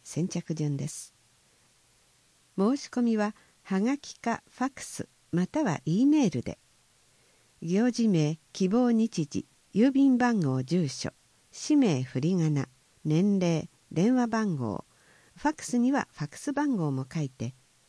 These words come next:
九月二十一日必着で、保育課管理係へ。ファックスは五三零七の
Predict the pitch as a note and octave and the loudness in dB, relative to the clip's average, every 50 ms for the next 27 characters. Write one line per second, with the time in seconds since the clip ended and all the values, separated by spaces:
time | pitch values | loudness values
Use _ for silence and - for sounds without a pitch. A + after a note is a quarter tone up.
0 | _ _ _ _ _ _ _ _ - - E4 D#4+ D4 A#3+ - - F3+ E3+ F3+ G#3+ | _ _ _ _ _ _ _ _ -4 0 2 2 2 0 -2 -2 -2 0 2 2
1 | C4 B3 - A3 G3 F3 E3+ D3+ C#3+ C#3+ - - C#4 C#4+ C#4+ C#4+ C#4 - - C4+ | 2 0 0 0 0 0 0 0 -2 -4 -4 0 2 4 4 2 2 0 -4 -6
2 | - - _ _ - - - - G#3 - G#3 G#3 - F#3+ F3+ E3+ F3 F3+ - _ | -6 -8 _ _ -20 -20 -20 -14 -8 -6 -6 -6 -4 -4 -2 -2 -2 -2 -4 _
3 | _ _ _ _ _ _ _ _ - F#3 G3 A#3+ A#3+ - - - - - G3 - | _ _ _ _ _ _ _ _ -2 0 0 0 0 -4 -10 -14 -6 -4 -4 -4
4 | - _ _ - - E3+ F#3 B3 D4 C#4 C4+ C4 A#3+ A#3 A3+ - - D3 C3 B2 | -4 _ _ -8 -4 0 2 2 2 2 2 2 2 0 0 -2 -4 -4 -4 -4
5 | A2+ G#2+ - _ _ _ _ _ _ _ _ _ _ _ _ _ _ _ _ - | -4 -6 -6 _ _ _ _ _ _ _ _ _ _ _ _ _ _ _ _ -10
6 | - G3 B3+ C4+ - - - - F3+ E3 D#3+ F3 - - _ _ _ _ _ _ | -4 -2 -2 -2 -2 -6 -8 -4 -2 -2 -2 -4 -4 -10 _ _ _ _ _ _
7 | - F#3+ G#3 A#3+ C#4 D4 - - - C#4 C4 A3+ F#3+ F3 E3+ F#3 G3+ G#3 G#3 G#3 | -2 0 2 2 2 0 -2 -2 -2 -2 0 0 0 0 0 2 2 2 2 0
8 | G3 G3+ G3 F#3 E3 D#3 D3+ D#3+ F#3 - | 0 0 0 0 -2 -2 -2 -2 -2 -4